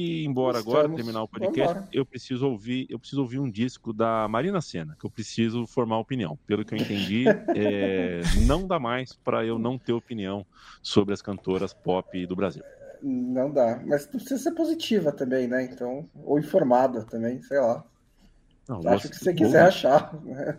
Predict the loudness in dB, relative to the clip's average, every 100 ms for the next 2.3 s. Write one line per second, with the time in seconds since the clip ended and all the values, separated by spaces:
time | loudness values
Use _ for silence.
0 | -10 -12 -4 0 0 2 0 0 -2 -2
1 | -4 -4 -6 -6 -4 -2 -4 -12 -14 -6
2 | -4 -4